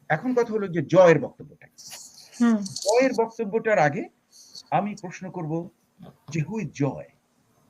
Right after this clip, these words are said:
Speaker 1: মানে is he আওয়ামী লীগ? What is his position in আওয়ামী লীগ? আ-, আমার কিন্তু জানা নেই, আপনারা যদি জানেন তাহলে আমাকে একটু এ, এ ব্যা-, এ ব্যাপারে আমার জ্ঞানকে, সীমিত জ্ঞানকে আপনারা, আ, সমৃদ্ধ করতে পারেন।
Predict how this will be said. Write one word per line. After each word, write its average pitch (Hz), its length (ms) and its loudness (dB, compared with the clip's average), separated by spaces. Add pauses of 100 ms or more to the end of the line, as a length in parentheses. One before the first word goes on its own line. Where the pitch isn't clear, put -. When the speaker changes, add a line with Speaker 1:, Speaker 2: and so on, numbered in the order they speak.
(800)
Speaker 1:
মানে 160 220 0
is 196 140 -6 (160)
he 220 120 0
আওয়ামী 226 220 0
লীগ? - 140 -14 (1400)
What 254 160 0
is 262 60 -4 (100)
his 254 120 -8
position 214 420 -10
in 208 60 -8
আওয়ামী 214 200 -6
লীগ? 135 160 -16 (680)
আ-, 147 180 0
আমার 208 180 -2
কিন্তু 226 200 -8
জানা 175 260 0
নেই, 170 140 -2
আপনারা 190 280 0
যদি 180 220 -8
জানেন 160 340 2 (540)
তাহলে 170 160 2
আমাকে 175 320 0
একটু 170 420 -6
এ, 156 200 -2
এ 156 100 -4
ব্যা-, 151 200 0
এ 151 80 -4
ব্যাপারে 165 320 2
আমার 147 300 2
জ্ঞানকে, 156 520 0 (220)
সীমিত 202 360 -4
জ্ঞানকে 170 400 2
আপনারা, 147 400 0 (420)
আ, 120 120 -6
সমৃদ্ধ 180 460 -2
করতে 139 240 -6
পারেন। - 260 -14